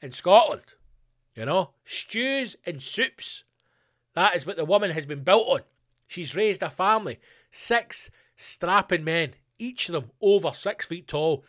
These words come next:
twenty-two stone. Bears. She's raised six bears on stews and soups.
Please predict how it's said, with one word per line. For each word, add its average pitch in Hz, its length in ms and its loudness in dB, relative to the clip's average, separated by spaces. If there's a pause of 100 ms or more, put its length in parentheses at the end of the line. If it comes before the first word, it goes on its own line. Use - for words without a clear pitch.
(160)
twenty-two 160 440 -2
stone. 135 360 -2 (400)
Bears. 147 760 2 (140)
She's 147 280 -12
raised 175 280 -4
six - 320 -6
bears 170 520 0 (400)
on 139 340 -10
stews 233 680 -4 (200)
and 131 200 -10
soups. - 720 -8